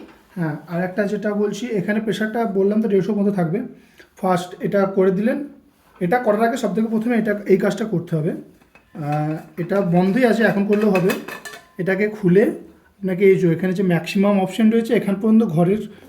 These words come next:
পরিষ্কার পানীয় জল ভরে দিতে হবে। তারপরে আবার লাগে,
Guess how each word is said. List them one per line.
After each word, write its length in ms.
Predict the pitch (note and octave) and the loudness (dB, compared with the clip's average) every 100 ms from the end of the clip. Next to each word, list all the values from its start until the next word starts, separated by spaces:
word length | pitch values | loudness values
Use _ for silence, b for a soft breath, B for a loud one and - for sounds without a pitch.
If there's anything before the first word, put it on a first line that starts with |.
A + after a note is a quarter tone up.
| B | B
পরিষ্কার 460 | F3+ F3+ - G#3 G#3+ | 2 2 2 2 2
পানীয় 340 | F#3 F3+ F#3+ G3 | 2 2 2 2
জল 220 | F3 F#3+ E3 | 4 4 2
ভরে 260 | D3+ D#3+ | 2 2
দিতে 220 | D3+ E3 E3+ | 2 2 4
হবে। 200 | F3+ - - B B B B - | 2 0 -10 B B B B -6
তারপরে 340 | F#3 E3+ E3+ G3 | 0 2 2 0
আবার 140 | F#3 F#3+ | 2 2
লাগে, 160 | F#3 | 2